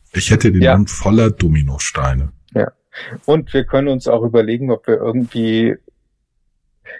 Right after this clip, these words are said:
Speaker 2: eine Kooperation mit einem Pressezirkel anfangen. Oder mit einem, mit irgendjemandem, der einem Zugriff auf Zeitschriften verg-, <laughs>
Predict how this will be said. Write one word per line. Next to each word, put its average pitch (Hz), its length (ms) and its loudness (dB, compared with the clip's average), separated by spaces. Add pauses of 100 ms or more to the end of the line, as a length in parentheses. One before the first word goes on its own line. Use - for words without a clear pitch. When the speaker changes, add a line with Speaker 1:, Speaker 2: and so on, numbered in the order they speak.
(680)
Speaker 2:
eine 117 160 2
Kooperation 123 840 -2
mit 123 180 -2
einem 131 100 -2
Pressezirkel 139 760 0
anfangen. 104 600 -2 (800)
Oder 113 240 2
mit - 160 -6
einem, 110 500 -2 (2250)
mit - 300 -4
irgendjemandem, 117 1000 -4
der 107 360 2
einem 104 540 -6 (220)
Zugriff 156 460 -2
auf - 260 -4
Zeitschriften - 720 -2
verg-, - 400 -2 (340)
<laughs> - 1120 -4